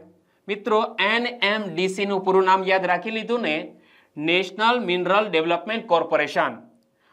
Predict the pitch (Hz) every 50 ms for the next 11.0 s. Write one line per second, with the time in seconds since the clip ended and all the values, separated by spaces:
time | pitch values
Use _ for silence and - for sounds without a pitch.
0 | - - 190 202 196 185 170 143 139 156 165 180 175 180 - 220 240 247 247 226
1 | 196 196 190 185 202 214 220 202 175 175 175 175 185 190 190 196 202 202 190 -
2 | 170 165 165 165 180 190 220 220 - 214 160 151 160 180 175 - - - _ _
3 | 185 190 190 180 190 - - 220 233 262 254 233 208 190 190 180 196 196 196 202
4 | 208 196 165 143 156 156 185 185 180 185 190 208 233 220 170 147 151 151 156 165
5 | 165 190 220 226 226 - - 185 175 180 180 180 180 202 226 220 - - 196 185
6 | - - 160 160 156 151 139 - 156 156 170 190 - - - _ _ _ _ _
7 | _ _ _ _ _ _ _ _ - 147 165 180 180 180 139 139 151 160 165 160
8 | 170 170 165 165 160 - 151 147 156 165 165 - - - - _ _ _ _ _
9 | _ _ - - 160 165 160 165 170 160 160 165 165 - - _ _ _ _ _
10 | 139 139 151 170 190 - - - - 165 165 170 165 - - 170 156 156 156 -